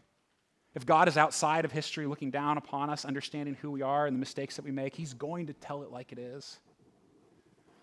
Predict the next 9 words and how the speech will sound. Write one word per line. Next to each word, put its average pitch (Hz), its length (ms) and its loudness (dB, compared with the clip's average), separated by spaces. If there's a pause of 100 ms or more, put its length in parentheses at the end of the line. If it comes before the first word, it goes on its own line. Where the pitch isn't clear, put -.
(120)
Even 156 240 -2
the 151 160 0
ugliest, 151 640 -6 (800)
most 131 220 -8
humiliating 139 880 -6
parts. - 500 -10 (880)
I - 60 -8
mean, 139 80 0
just, 185 240 -4